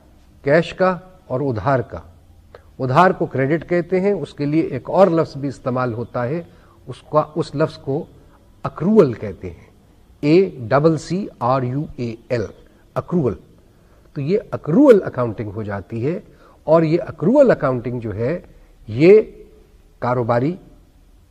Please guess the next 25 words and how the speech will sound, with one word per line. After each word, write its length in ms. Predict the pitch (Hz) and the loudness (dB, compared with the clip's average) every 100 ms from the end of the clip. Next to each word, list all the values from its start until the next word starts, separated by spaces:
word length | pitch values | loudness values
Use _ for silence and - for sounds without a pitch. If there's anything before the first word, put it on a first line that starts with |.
| _ - | _ -10
اداروں 340 | 107 107 107 | -6 -4 -4
میں، 200 | 117 175 - - - _ _ _ _ _ _ _ - | -6 -6 -8 -20 -20 _ _ _ _ _ _ _ -2
چاہے 240 | 123 156 | 4 6
وہ 220 | 208 147 113 - - - - _ _ _ | 6 2 -4 -10 -20 -20 -20 _ _ _
ایک 160 | - 104 | -14 -14
سول 200 | - 104 | -10 -10
پروپرائٹر 480 | - 101 113 110 151 | -10 -12 -10 -6 -4
کے 140 | 151 | -2
ہوں 240 | 175 208 220 - - - - - - - | 0 0 -2 -10 -20 -20 -20 -20 -20 -20
یا 280 | 101 107 165 214 196 - - - - - - - - _ _ _ _ _ _ - | -4 6 8 8 4 -12 -20 -20 -20 -20 -20 -20 -20 _ _ _ _ _ _ -12
لمیٹڈ 340 | 123 135 120 104 | -6 -6 -6 -10
کمپنی 340 | 107 101 - 131 | -10 -10 -10 -6
کے 100 | 156 | -4
ہوں 220 | 165 196 - - | -4 -6 -10 -12
یا 140 | 135 147 | -8 -8
پارٹنرشپ 680 | 98 95 104 95 - - | -8 -12 -16 -18 -18 -16
کے 60 | 135 | -12
ہوں، 180 | 135 175 - - - _ - | -10 -12 -16 -20 -20 _ -16
اس 180 | 117 - | -14 -8
میں 120 | 110 | -8
یہ 220 | 101 156 - - _ _ _ - | -6 -6 -8 -16 _ _ _ -20
استعمال 420 | 113 - 110 131 165 | -12 -6 -2 -2 -4
کیا 200 | - 98 | -12 -10
جاتا 300 | 87 - - - | -10 -16 -20 -20
ہے۔ 120 | - | -20